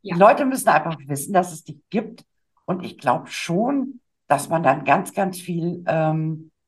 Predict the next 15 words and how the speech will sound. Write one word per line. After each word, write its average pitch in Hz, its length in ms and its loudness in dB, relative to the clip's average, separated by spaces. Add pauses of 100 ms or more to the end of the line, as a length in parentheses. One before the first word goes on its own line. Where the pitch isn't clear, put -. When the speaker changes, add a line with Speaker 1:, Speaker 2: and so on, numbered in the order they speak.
(260)
Speaker 2:
richtig 226 340 -4
machen - 280 -8
kann. - 340 -16
Speaker 1:
Ja. - 200 -14 (180)
Speaker 2:
Qualität 160 540 0
ist 123 120 -8
natürlich 143 420 -4
auch 143 160 4
immer 139 140 4
ein 135 80 0
großer - 400 -2
Anspruch, - 640 -10
ne? 131 420 2 (260)
Dass 143 220 2
man, 156 400 2